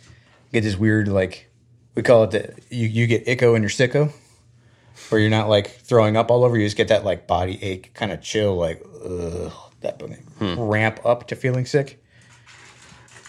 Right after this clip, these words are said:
Speaker 1: And that's what my kids had the other day. And I'm like,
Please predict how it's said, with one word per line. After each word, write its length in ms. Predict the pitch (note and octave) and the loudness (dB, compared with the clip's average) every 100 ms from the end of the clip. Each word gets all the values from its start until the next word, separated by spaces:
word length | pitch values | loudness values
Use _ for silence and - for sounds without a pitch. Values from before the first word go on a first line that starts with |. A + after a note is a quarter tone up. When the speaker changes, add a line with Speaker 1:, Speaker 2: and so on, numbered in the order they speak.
| - _ _ - | -20 _ _ -8
Speaker 1:
And 100 | G2 | -4
that's 140 | G2+ | -2
what 100 | G#2 | -2
my 100 | F2+ | -4
kids 240 | F2+ G#2 F#2 | -4 -4 0
had 180 | F#2+ F2+ | 0 0
the 80 | |
other 120 | F2+ F2 | 0 0
day. 280 | F#2 E2+ | -2 -2
And 80 | F2 | -4
I'm 80 | F#2 | -4
like, 220 | F2+ F2 | -4 -6